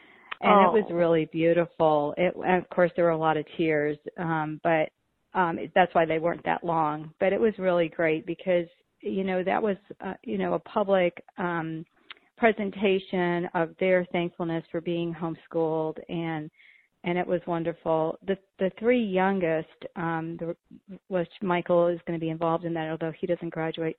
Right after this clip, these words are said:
Speaker 1: till next year formally. Um, he's dual enrolled right now. But he, um, well, the three have said to me, um, that they did not want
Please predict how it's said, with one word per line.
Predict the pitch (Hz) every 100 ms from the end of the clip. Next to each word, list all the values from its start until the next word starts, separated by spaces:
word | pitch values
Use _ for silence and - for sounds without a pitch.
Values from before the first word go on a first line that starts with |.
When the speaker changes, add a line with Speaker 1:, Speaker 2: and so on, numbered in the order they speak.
| -
Speaker 1:
till | 165
next | 156 - -
year | 170 156 -
formally. | 175 175 160 156 160 - - - _ _ _ -
Um, | 165
he's | 165 175 165 _ 214
dual | 175 165 170
enrolled | 165 165 160 165
right | 165 165
now. | 160 156 151 - - _ _ -
But | 180 170 170 - - -
he, | 247 240 226 -
um, | 185 175 170 - -
well, | 196
the | 185 -
three | 202 190
have | 190 180 -
said | 185 180 -
to |
me, | 185 170 170 165 -
um, | 175 165 156 165 _ _ _ _ _ _ _ -
that | 190
they | 190 202
did | 202 185
not | 170 175 -
want | 170 170 170 175